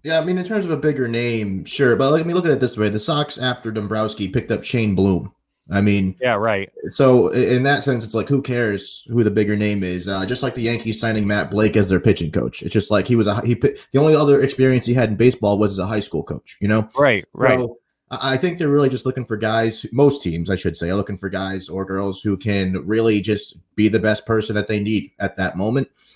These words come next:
Speaker 1: Uh, the Phillies seem to be in a position where they're like, "We want to win a championship.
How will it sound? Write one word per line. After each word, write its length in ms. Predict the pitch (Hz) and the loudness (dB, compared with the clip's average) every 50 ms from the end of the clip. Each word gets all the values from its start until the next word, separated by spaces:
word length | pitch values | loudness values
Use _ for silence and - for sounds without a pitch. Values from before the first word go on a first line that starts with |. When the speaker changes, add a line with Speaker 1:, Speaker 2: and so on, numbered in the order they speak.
| _ _ _ _ - | _ _ _ _ -2
Speaker 1:
Uh, 400 | 107 107 107 104 101 101 101 98 | 2 4 4 6 6 4 4 2
the 140 | 92 104 101 | 2 -2 -2
Phillies 640 | - - 143 147 151 151 147 156 147 - - - | 0 4 4 6 6 6 6 4 4 0 -4 -8
seem 280 | - - 131 135 135 123 | -6 -2 0 0 0 -2
to 80 | - 120 | -4 -6
be 140 | 104 120 117 | -4 -4 -2
in 80 | 107 | -4
a 60 | 107 | -4
position 500 | 92 - 107 95 117 113 113 - 123 104 | -4 -4 -4 -2 -2 -2 -2 -2 -4 -2
where 140 | 101 101 98 | -2 -2 -2
they're 100 | 98 98 | 0 0
like, 240 | 95 95 92 90 - | -2 -2 -2 -4 0
"We 140 | 98 107 113 | 0 2 2
want 220 | 110 120 117 117 | 2 2 2 0
to 20 | 113 | 2
win 440 | 107 107 107 107 110 110 92 - - _ _ _ _ - | 2 2 2 0 0 -2 -4 -8 -12 _ _ _ _ -10
a 20 | - | -4
championship. 720 | - 113 104 95 - 101 95 90 - 92 92 90 - _ | 0 0 0 0 0 -2 -4 -2 0 0 0 -2 -2 _